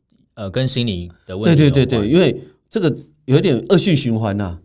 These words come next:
Speaker 2: 就觉得好像我被霸凌，哦，嫌我胖霸凌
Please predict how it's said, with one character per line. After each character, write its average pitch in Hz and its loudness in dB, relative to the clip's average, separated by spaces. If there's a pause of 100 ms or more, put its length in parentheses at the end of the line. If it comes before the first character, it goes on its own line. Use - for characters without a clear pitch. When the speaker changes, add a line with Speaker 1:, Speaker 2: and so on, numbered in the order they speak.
(120)
Speaker 2:
就 180 -2
觉 147 0
得 139 4
好 123 0
像 151 0
我 127 0
被 156 2
霸 147 0
凌， 110 -2
哦， 110 -8 (140)
嫌 - -6
我 135 -2
胖 123 0
霸 135 0
凌 95 -6